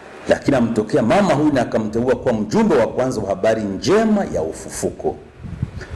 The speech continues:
Maria Magdalena akawa mtume kwa mitume. Mtume kwa mitume. Funzo. Akina mama,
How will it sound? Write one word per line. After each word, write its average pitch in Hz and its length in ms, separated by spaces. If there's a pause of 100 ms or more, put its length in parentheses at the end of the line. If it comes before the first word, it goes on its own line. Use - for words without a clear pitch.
(120)
Maria 101 400
Magdalena 98 800
akawa 127 540 (160)
mtume 107 760 (360)
kwa - 240
mitume. 87 680 (1000)
Mtume 202 500 (100)
kwa 90 140
mitume. 76 520 (1500)
Funzo. - 540 (1160)
Akina 139 340
mama, 104 480